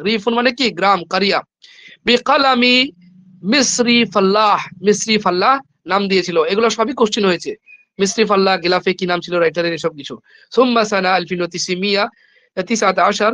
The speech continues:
মিলাদিয়া, উনিশশো উনিশ খ্রিস্টাব্দে পরবর্তীতে নাশারাহা, নুশিরাহা বি ইসমি, ইসমিহা আল হাকিকি জাইনাব। উনিশশো চোদ্দ সালে এটা প্রথমে অন্য নাম, যে নামটা দিয়েছে মানাজির ও আখলাক ও রিফিয়া নামে publish হচ্ছে,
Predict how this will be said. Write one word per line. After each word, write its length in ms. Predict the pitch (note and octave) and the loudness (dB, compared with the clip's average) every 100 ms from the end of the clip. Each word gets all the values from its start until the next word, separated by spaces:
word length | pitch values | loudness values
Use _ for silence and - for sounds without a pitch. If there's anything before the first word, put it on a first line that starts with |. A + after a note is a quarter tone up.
| - | -2
মিলাদিয়া, 640 | F3+ F3 E3 F3 F3+ C3 | -2 0 0 0 -2 -2
উনিশশো 380 | G#2 F#3+ G#3 G#3 | -2 -2 0 2
উনিশ 260 | F#3 B3 - | 2 0 -4
খ্রিস্টাব্দে 540 | G3+ - F#3+ E3 A3 - _ - _ _ | -8 -4 -4 -2 -4 -4 _ -20 _ _
পরবর্তীতে 680 | F3+ G#3+ A#3+ A3 F3+ G#3 C4 | -2 2 2 -2 -4 0 0
নাশারাহা, 600 | F#3 F3 F3 E3+ F#3 G3+ G#3+ | 0 -2 0 2 2 0 -2
নুশিরাহা 500 | F3 F#3+ G#3+ G3 A3 | -8 -4 0 2 0
বি 160 | G3+ F3+ | -2 -4
ইসমি, 440 | G#3+ G#3+ - G3 A#3 _ _ - | -4 -4 -4 -4 -4 _ _ -4
ইসমিহা 320 | G#3+ A3 A3+ | -2 2 2
আল 100 | G#3+ | 2
হাকিকি 440 | F#3+ G3 A#3 G#3+ G3 | 0 -2 -4 -2 0
জাইনাব। 360 | E3 D3+ D3 - _ _ _ - | 0 -2 -4 -8 _ _ _ -2
উনিশশো 420 | G#3 C#4+ C#4+ D4+ | 2 4 2 0
চোদ্দ 320 | C#4+ A3 F#3+ | 2 0 2
সালে 340 | B3 B3 B3+ B3 | 0 2 2 2
এটা 180 | G#3+ G#3+ | 2 -2
প্রথমে 460 | F3+ A3 G3+ G#3+ - _ - | -4 -2 0 -2 -4 _ -2
অন্য 260 | A#3 C#4 C#4+ | 2 4 4
নাম, 340 | B3 G#3+ F#3+ - _ | 2 0 -2 -12 _
যে 160 | D#3 G#3+ | -4 -2
নামটা 320 | G3+ G3 A3 | 0 0 0
দিয়েছে 260 | A3 A3+ A3+ | 0 0 0
মানাজির 500 | F3+ G#3 A#3+ A#3+ B3+ | 0 2 0 0 0
ও 60 | |
আখলাক 460 | G3 - G3+ G3+ A3+ | 0 0 0 0 0
ও 60 | |
রিফিয়া 400 | F#3+ F3+ G#3 F#3 | -2 -4 -4 -2
নামে 180 | F3 F3 | -2 -4
publish 320 | G3 D3+ D3+ | -6 -8 -8
হচ্ছে, 260 | D#3+ D#3+ | -12 -4